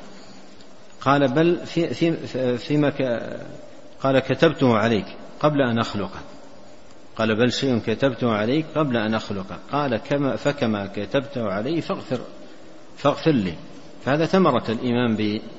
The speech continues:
القدر، أن العبد، آه، لا يدري ما، ما، ما المقدر عليه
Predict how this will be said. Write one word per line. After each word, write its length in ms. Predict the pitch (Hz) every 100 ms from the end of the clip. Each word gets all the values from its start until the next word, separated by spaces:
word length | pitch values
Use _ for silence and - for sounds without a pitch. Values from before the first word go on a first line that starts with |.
| -
القدر، 440 | 127 117 131 110 98 - 110
أن 200 | 110 107
العبد، 580 | 104 - 107 120 135 - - - - - - - - - - -
آه، 340 | 107 104 107
لا 220 | 123 135
يدري 520 | 185 170 120 110 117 - - - - - - - - - - - -
ما، 340 | 120 135 131
ما، 260 | 120 127 135
ما 140 | 127
المقدر 580 | 135 123 123 120 104 104
عليه 320 | 92 110 107